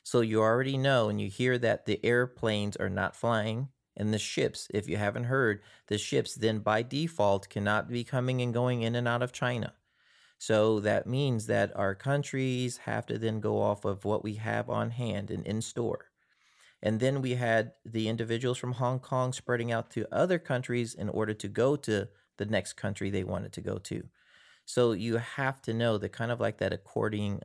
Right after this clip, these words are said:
uh, accordion effect on the freeway. The, the, the accident was four miles up,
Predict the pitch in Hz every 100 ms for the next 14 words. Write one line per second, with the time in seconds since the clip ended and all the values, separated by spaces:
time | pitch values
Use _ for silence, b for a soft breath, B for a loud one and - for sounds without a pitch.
0 | - - 104 95 - 110 104 104 98 104
1 | - 101 98 98 - 95 90 - 131 101
2 | - - b b b b b - 104 101
3 | 98 58 90 90 110 - 131 131 104 98
4 | - _ - - 117 131 127 127 120 123
5 | 101 -